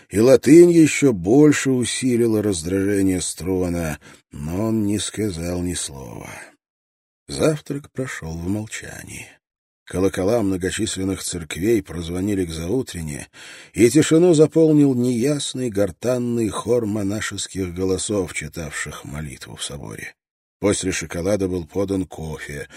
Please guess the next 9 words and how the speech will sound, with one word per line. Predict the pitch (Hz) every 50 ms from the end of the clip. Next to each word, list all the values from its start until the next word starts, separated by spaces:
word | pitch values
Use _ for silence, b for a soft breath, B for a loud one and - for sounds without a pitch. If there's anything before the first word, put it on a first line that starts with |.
| B B B
из | 82 80 - -
португальской | 85 82 78 - 82 80 80 76 69 65 64 - - 73 73
Бразилии, | 71 78 82 78 73 73 71 69 67 67 67 69
горячий, | 67 71 73 107 143 160 143 - - - -
сладкий, | - - - 131 135 - - - -
крепкий, | - - - 139 143 123 - - 113 95 87 76 B B B B B
с | B - - 127
изысканным | 127 131 139 123 107 - - 110 117 113 107 98
ароматом | 92 87 85 76 67 69 73 85 92 85 - - 76 69 69 -